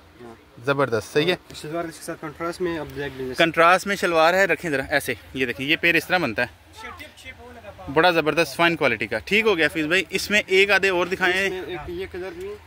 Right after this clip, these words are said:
Speaker 1: दिखाएं।
Speaker 2: Same design में।
Speaker 1: अच्छा, इसका भी plain trouser है?
Speaker 2: इसका भी plain trouser है, Powder है इसका।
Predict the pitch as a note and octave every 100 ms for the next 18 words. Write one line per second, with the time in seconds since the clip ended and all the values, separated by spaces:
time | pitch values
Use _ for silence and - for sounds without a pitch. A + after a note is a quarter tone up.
0 | - D3 D#3 F3 A#3+ - - F3 E3 D3
1 | D#3+ F3+ F#3 - - - - - - C#3+
2 | F#3 F#3+ B3+ C4+ B3+ A#3 A3+ G#3+ G3 F3+
3 | E3+ - E3 E3 D#3 C#3 D3 D3 C#3 D#3
4 | F3 - - - D#3+ D3 D3+ C3 - C3